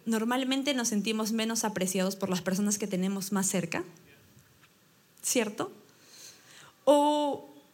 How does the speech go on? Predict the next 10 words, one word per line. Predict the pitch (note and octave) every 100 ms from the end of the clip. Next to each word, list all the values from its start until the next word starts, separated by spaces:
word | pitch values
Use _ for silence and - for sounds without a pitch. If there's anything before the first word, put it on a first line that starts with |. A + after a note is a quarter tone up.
| _ _ _ _ _ _
y | C4+
yo | E4+
decía, | E4 E4+
"¿Pero | D4 A3
por | A#3 A3+ A3
qué? | D#4+ E4+ B3+ -
¿Es | A#3
familiaridad?". | - C4 C4 A#3+ G#3+ G#3 G3 G3+ B3 D4 D4+ D#4 D4 - -
Pero | - C#4+
también | C#4+ D4 D4 E4